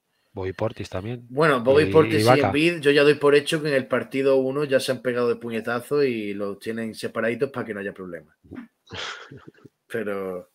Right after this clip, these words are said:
Speaker 2: hostia,
Speaker 1: Y
Speaker 2: es que
Speaker 1: Ángel, y,
Speaker 2: Ibaka.
Speaker 1: y,
Speaker 2: Y es que Ibaka
Speaker 1: Ibaka, Ibaka.
Speaker 2: apoyando.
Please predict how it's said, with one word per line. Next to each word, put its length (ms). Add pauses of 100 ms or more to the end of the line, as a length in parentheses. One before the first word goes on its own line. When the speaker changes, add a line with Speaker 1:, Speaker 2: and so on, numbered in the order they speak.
(3250)
Speaker 2:
hostia, 280
Speaker 1:
Y 80
Speaker 2:
es 20
que 60
Speaker 1:
Ángel, 140
y, 40
Speaker 2:
Ibaka. 420
Speaker 1:
y, 80 (400)
Speaker 2:
Y 20
es 80
que 120
Ibaka 200
Speaker 1:
Ibaka, 200
Ibaka. 120 (120)
Speaker 2:
apoyando. 280